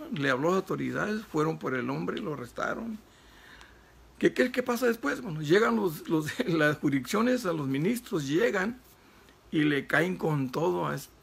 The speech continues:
a este herma-, encargado provisional, que por qué había hecho eso, que eso tenían que haberlo arreglado entre ellos. Y él le dijo, "No", le dijo, "eso lo que él hizo fue un abuso, porque es, es una, es una niña.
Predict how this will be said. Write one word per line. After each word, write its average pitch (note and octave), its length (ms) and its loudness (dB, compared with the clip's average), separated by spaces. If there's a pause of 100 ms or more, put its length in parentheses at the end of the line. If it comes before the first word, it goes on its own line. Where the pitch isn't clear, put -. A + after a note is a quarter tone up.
a C3+ 100 -6
este C3 220 -4
herma-, D3+ 220 -2
encargado C3 520 -2
provisional, B2+ 640 -6 (300)
que C#3+ 180 0
por B2+ 300 -8
qué D#3+ 200 -4
había F#3 240 -2
hecho A3 300 -8
eso, C4 240 -12 (400)
que C3+ 160 -2
eso C#3 180 0
tenían D3+ 300 -2
que D#3 100 0
haberlo E3 160 0
arreglado C#3+ 420 -4
entre B2+ 320 -4
ellos. B3+ 380 -12 (1700)
Y D#3 60 -4
él C3 60 0
le C#3 60 -2
dijo, B2 180 -2
"No", C3+ 240 -2
le C3+ 140 -2
dijo, - 220 -12 (220)
"eso D3 220 -4
lo F#3+ 120 2
que E3+ 120 4
él F#3+ 100 2
hizo F#3+ 300 -6
fue F3+ 160 -6
un E3 80 -2
abuso, D3 400 -4
porque - 220 -12
es, C3 120 -12
es C#3+ 100 -6
una, C#3+ 200 -4
es D#3+ 180 -10
una D3+ 160 -6
niña. D3 400 -4